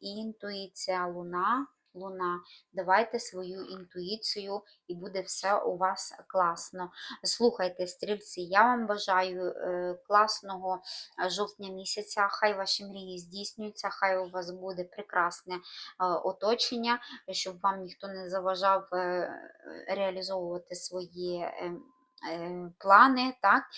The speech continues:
І хай вам Боженько допомагає, і буде у вас все гаразд. Я дякую вам, підписуйтесь на канал, ставте лайки, буду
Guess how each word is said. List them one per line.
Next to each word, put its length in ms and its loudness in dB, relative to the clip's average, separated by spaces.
І 280 -6
хай 300 4
вам 400 0
Боженько 420 -8
допомагає, 920 2
і 340 -10
буде 340 -10
у 120 -8
вас 200 -2
все 320 -2
гаразд. 500 0
Я 560 6
дякую 440 2
вам, 300 6
підписуйтесь 720 -6
на 100 -8
канал, 400 6
ставте 480 6
лайки, 600 8
буду 300 -6